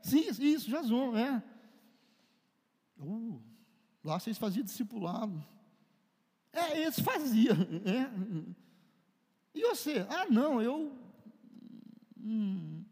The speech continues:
hum, como é que é? Hum, ah, ah." Você aprendeu a tocar?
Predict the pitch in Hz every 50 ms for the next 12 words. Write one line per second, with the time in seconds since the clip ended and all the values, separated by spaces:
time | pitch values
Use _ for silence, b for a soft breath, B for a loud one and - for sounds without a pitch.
0 | - 180 170 165 156 151 143 135 135 143 - - 160 170 175 - 185 202 233 226
1 | 220 - 220 185 180 180 170 160 160 160 156 147 151 151 165 139 143 151 147 -
2 | 175 - - 143 139 139 139 - - 165 170 156 143 - b b b b b b
3 | b b b b b b b b b b b b b b _ _ _ _ _ _
4 | _ _ _ _ _ _ _ _ _ _ _ _ _ _ _ _ _ _ _ _
5 | _ _ _ _ _ _ _ _ _ _ _ _ _ _ _ _ _ _ _ _
6 | _ _ _ _ _ _ _ _ _ _ _ _ _ _ _ _ _ _ _ _
7 | - - 247 254 - 311 349 339 311 285 294 208 - - 139 - - 147 165 180
8 | - - - -